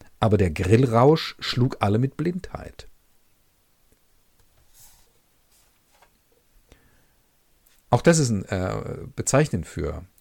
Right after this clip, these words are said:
Markus Werner, dass Szenen, das ist wie eine Skizze, ja, merkt ihr das?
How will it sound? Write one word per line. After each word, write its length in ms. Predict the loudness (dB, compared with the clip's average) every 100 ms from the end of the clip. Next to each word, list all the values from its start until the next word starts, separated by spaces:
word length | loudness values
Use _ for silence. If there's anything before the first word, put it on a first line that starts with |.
| -20 _ _ _ -16 -6
Markus 300 | -4 -4 -2
Werner, 260 | 0 0
dass 300 | 2 2 0 0
Szenen, 600 | -2 2 4 4 4 -2 -8 _ _ _ -8
das 140 | -4
ist 80 | 0
wie 60 | 0
eine 100 | 0
Skizze, 500 | -2 0 0 0 -6
ja, 160 | -4
merkt 240 | -4 -4 -2
ihr 60 |
das? 180 | -4 -4